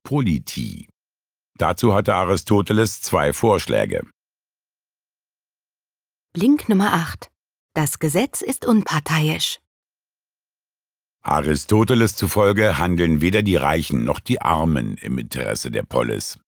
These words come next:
Speaker 1: Warum? Wir erinnern uns an die Dualität von Körper und Seele. Der Körper ist als Herrscher dürftig,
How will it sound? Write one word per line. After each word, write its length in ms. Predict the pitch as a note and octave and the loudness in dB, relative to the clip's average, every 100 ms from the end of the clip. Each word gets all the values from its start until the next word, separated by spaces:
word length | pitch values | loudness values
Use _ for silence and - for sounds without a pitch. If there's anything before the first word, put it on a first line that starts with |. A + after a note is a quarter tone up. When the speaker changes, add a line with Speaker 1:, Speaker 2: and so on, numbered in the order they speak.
| _ _ | _ _
Speaker 1:
Warum? 480 | - F2+ F#2+ F#2 - _ _ _ _ _ _ - | -4 0 2 0 -2 _ _ _ _ _ _ -2
Wir 220 | G2+ G2 | 2 2
erinnern 420 | F2+ F2+ C#3 G#2+ | 2 2 2 4
uns 160 | D#2 D2 | 0 0
an 120 | F2+ | 0
die 140 | F#2 | 2
Dualität 720 | F2 G#2 G2 F#2+ - F#2+ G#2+ | 4 4 4 2 2 0 0
von 280 | - A2+ G#2 | 0 0 0
Körper 420 | - G2 F2 F#2+ | 2 0 2 0
und 200 | F#2+ F#2+ | 2 0
Seele. 440 | E2+ F2+ E2 - - _ _ _ _ _ - | 2 2 2 0 -6 _ _ _ _ _ -2
Der 120 | F#2 | -2
Körper 460 | E2+ C#3+ C#3+ D#2 B1 | 2 2 2 0 -2
ist 220 | - - | -6 -6
als 200 | E2+ - | -6 -2
Herrscher 380 | E2+ F2 E2+ D#2+ | -2 0 0 0
dürftig, 760 | E2 G2 G#2 - - - - | 2 4 4 0 -8 -8 -14